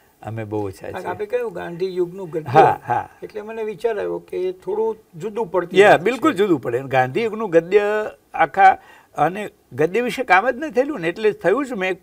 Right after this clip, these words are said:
Speaker 1: બહુ પહેલી વાત કરી ને કે મારી પહેલી કવિતાની શરૂઆત જ મારી વિદ્યાપીઠમાં.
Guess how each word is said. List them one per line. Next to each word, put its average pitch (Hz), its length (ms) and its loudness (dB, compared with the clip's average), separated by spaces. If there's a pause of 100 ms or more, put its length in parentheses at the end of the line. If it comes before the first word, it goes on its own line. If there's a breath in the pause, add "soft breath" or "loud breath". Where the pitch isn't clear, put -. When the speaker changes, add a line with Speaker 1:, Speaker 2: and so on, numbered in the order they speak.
Speaker 1:
બહુ 202 180 2
પહેલી 190 340 0
વાત 214 240 2
કરી 254 160 2
ને 233 100 -6
કે 175 80 0
મારી 170 240 2
પહેલી 175 380 2
કવિતાની 196 540 2
શરૂઆત 233 440 2
જ 262 80 0
મારી 233 200 2
વિદ્યાપીઠમાં. 143 600 -2